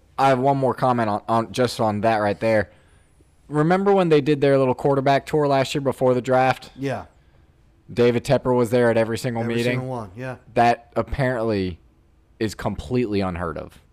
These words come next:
Speaker 1: that the owner is on that tour.
Speaker 2: Yeah.
Speaker 1: So
Speaker 2: I mean, who else has done that? I mean, I,
Speaker 1: <clears throat>
Speaker 2: I told
Speaker 1: No
Speaker 2: you
Speaker 1: one.
Speaker 2: that last year. It just, like, it, it, what I, the only thing I, and I'll wrap this up, the only thing I don't understand, and I would like more clarity on, because I would be interested to see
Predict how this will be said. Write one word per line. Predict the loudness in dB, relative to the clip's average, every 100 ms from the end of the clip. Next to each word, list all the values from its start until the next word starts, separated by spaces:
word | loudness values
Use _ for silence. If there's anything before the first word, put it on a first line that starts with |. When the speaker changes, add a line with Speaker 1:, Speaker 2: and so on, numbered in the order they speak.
| _ -8
Speaker 1:
that | -6
the | -4 -6
owner | -4 -4 -4
is | -6 -4
on | -4 -4
that | -6 -8
tour. | -10 -10 -10 -14 _ -18
Speaker 2:
Yeah. | -6 -2 -2 -4 -12 -20 _ _ _ _
Speaker 1:
So | -10 -2
Speaker 2:
I | 0
mean, | 0 0 -2 -4 -12 -20 -20 -20 -6
who | -2 0
else | 0 -4
has | -8 -6
done | -4 -4
that? | -4 -4
I |
mean, | -2 -2 -2
I, | -6 -6 -12
Speaker 1:
<clears throat> | -10 -8
Speaker 2:
I | -4 -2
told | 4
Speaker 1:
No | 4
Speaker 2:
you | 4
Speaker 1:
one. |
Speaker 2:
that | 2 2
last | 0 -2 -6 -8
year. | -6 -6 -4
It | -4
just, | -4 -6 -4
like, | -6 -6 -12 -20 _ _
it, | -12 -12 -10
it, | -10 -10 -12 _ _ _ _
what | 0 2
I, | 2 0
the | 2
only | 2 2
thing | 0 -2
I, | -2
and | -2
I'll | -2 0
wrap | 0 -2
this | -8 -12
up, | -10
the | -4
only | 0 0
thing | -2
I | -4
don't | 0 0 0
understand, | -4 -6 -8 -6 -6 -8
and | -6 -4
I |
would | -2 -2
like | -4 -4
more | -8
clarity | -8 -8 -8 -8 -10
on, | -12 -12
because | -14 -12 -10
I | -10
would | -10
be | -10
interested | -10 -10 -10 -12 -12 -16
to | -16
see | -16 -12 -10 -10 -12